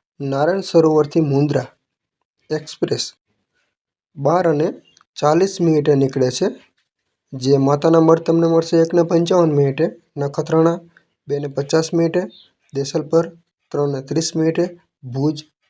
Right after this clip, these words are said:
ચાર ને પંદર મિનિટે, કેરા ચાર ને ચાલીસ મિનિટે અને મુન્દ્રા પાંચ અને ચાલીસ મિનિટે તમને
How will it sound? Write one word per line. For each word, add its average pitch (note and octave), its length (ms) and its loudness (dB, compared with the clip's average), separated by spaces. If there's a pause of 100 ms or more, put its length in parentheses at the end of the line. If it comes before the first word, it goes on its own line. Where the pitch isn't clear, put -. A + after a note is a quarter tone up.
(200)
ચાર C3+ 240 0
ને C#3 140 -4
પંદર D#3 360 0
મિનિટે, E3+ 240 0 (280)
કેરા D3+ 300 -2 (540)
ચાર D3+ 200 -6
ને C3+ 60 0 (100)
ચાલીસ D#3 340 4
મિનિટે F3+ 260 -2 (140)
અને C#3 120 0 (100)
મુન્દ્રા C#3+ 360 2 (640)
પાંચ E3+ 280 -4
અને C#3 120 0 (100)
ચાલીસ E3 360 2
મિનિટે D3+ 320 2
તમને C3+ 240 -2